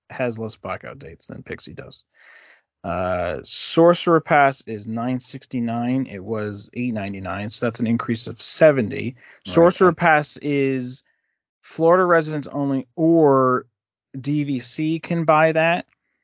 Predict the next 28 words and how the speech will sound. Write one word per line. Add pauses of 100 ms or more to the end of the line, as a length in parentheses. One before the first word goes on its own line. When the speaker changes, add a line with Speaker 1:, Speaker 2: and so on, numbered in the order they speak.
(220)
Speaker 2:
Correct.
Speaker 1:
Um,
but (100)
I'm
pretty
sure
you
have
to
be,
like,
the, (220)
I
think
you
have
to
be
a, (280)
a
D
V
C
person
that
purchased
direct.
I'm,